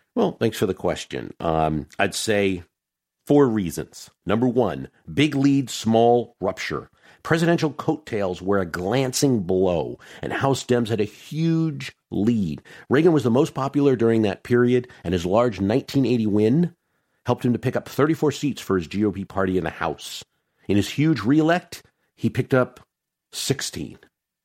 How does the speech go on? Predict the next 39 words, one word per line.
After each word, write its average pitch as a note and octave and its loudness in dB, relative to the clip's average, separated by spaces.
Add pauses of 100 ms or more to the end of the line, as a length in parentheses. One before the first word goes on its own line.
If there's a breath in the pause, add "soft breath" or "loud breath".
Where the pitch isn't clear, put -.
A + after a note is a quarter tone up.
(920)
Though A2+ 2
scared F3+ 2
by G2+ -2
the F#2 -2
nineteen G#2 -2
eighty G2+ -4
election, F2+ -4
and E2 -4
though D#2+ -2
many F2 -2
Democrats F2 -2
would - -12
cooperate G2 0
with D2 -10
Reagan, C#2 -10 (460)
they A2 0
wouldn't D3 4
lose C#3+ 6
their A2 0
seats - -8 (160)
as E2+ -6
much F#2+ 0
as F2 -6
was D#2+ -6
thought. - -6 (640 soft breath)
The D#2+ 0
House A2+ 0
was G2+ -2 (200 soft breath)
two E3+ 2
hundred C#3+ 2
and G2+ 0
forty-three B2 0
to G2+ -4
one A2 4
ninety-two G#2 0 (300)
Democrat - -2 (580)
in D2 -4
nineteen C#2 -4
eighty B1+ -8